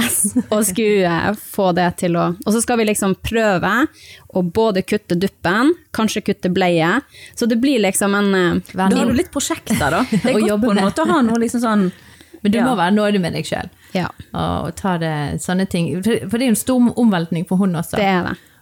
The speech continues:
Speaker 2: Og så ta det litt, eh, så tiden kommer. Men jeg tenker jo at, eh, dere har god tid å, å finne ut av det der på. Ehm, hva, men altså, dette er jo en sommer, eh, podd, avsluttende sesong, eh,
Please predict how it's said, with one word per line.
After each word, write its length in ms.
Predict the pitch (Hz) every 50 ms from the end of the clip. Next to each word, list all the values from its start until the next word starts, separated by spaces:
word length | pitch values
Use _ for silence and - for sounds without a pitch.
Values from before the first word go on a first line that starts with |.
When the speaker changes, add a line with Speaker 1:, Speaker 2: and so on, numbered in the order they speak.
| _
Speaker 2:
Og 120 | - 180 175
så 100 | - 190
ta 200 | - - 196 185
det 80 | 180 170
litt, 260 | 175 180 175 - -
eh, 140 | - - 175
så 140 | - - -
tiden 240 | - - 165 160 151
kommer. 300 | 170 - 175 165 165 - 160
Men 160 | 170 175 180
jeg 100 | 180 180 -
tenker 260 | 185 185 - 196 185
jo 80 | 180
at, 220 | 165 165 165 - 170
eh, 220 | 165 165 165 170 170
dere 220 | - 175 - 185 180
har 60 | 180
god 160 | 185 196 202 202
tid 280 | - - 175 165 170 175 190 - -
å, 60 | 170 165 160 160 165 160 - - - _ _ _ - _ - - _ _ _
å 80 | - 175
finne 300 | 170 - 208 185 175 175
ut 140 | 175 170 - -
av 60 | -
det 80 | 165 160
der 160 | - 143 -
på. 140 | - - - 170 - _ _ _ _ _ _ _ - -
Ehm, 640 | - - 170 175 170 170 170 165 170 170 160 147 -
hva, 140 | - 262 247
men 160 | 247 285 294 294
altså, 160 | 285 - 302
dette 220 | 254 285 285 - 240
er 60 | 277
jo 60 | 233 208
en 80 | 190
sommer, 560 | - - - 214 190 190 202 202 165 160 165 - - - -
eh, 300 | 147 131 - - - - - -
podd, 380 | - 165 147 143 143 175 175 - -
avsluttende 880 | - 185 170 - - 180 160 165 - - 170 165 160 165 165 160 160 170 170 -
sesong, 400 | 180 170 - - 175 165 165 165 165 160 -
eh, 240 | - - - 139